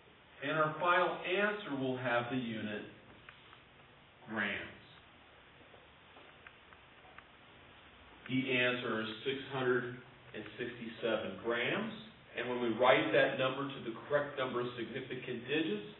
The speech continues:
the final answer should be written as six hundred and seventy grams. Point seven eight is good to two significant digits.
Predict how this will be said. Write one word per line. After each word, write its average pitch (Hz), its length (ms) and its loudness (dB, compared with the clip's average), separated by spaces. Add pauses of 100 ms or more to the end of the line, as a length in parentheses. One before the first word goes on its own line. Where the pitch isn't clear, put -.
(140)
the 120 60 -8 (100)
final 120 420 2
answer 117 480 -2 (140)
should 113 180 -6
be 107 240 -6 (400)
written 117 240 -2
as 101 300 -2 (160)
six 127 100 -6 (140)
hundred 107 400 -6 (440)
and 110 140 -10 (140)
seventy 101 600 -4 (1080)
grams. - 260 -6 (4000)
Point 139 220 2 (120)
seven 123 440 0 (540)
eight 165 460 0
is 107 120 -8 (120)
good 110 160 -4
to - 120 -12 (200)
two 123 120 -8 (200)
significant 131 720 -8
digits. 143 400 -8